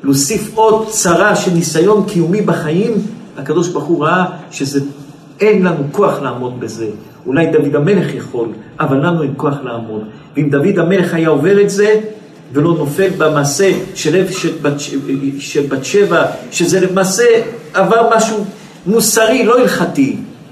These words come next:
אז כולנו היינו חייבים לעבור אחד עשר ניסיונות קיומיים ולא עשרה. לכן הקדוש ברוך הוא אמר לו, "לא תעבור את זה."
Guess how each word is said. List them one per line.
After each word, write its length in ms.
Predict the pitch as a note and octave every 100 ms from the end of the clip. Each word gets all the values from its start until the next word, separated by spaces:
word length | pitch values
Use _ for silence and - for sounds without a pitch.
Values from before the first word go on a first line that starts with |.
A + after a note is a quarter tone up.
| - - - -
אז 160 | C#3 C#3
כולנו 360 | - E3 F#3 F3
היינו 180 | F3
חייבים 360 | D3 D3 D3 E3+
לעבור 280 | D3+ D#3+ E3
אחד 240 | D3 E3+
עשר 220 | E3+ D#3
ניסיונות 460 | D3 C#3+ C#3+ D3+ D3+
קיומיים 420 | - D3 D3+ D3
ולא 160 | C3 C#3
עשרה. 440 | B2+ A#2+ A2+ A#2 - - - -
לכן 160 | D3+
הקדוש 220 | C#3+ C#3+ C#3
ברוך 180 | C3+
הוא 100 | -
אמר 200 | D3+ D#3+
לו, 160 | D3+ B2+
"לא 180 | G#3+ G#3+
תעבור 340 | D3 C3+ A#2+
את 100 | A2
זה." 140 | -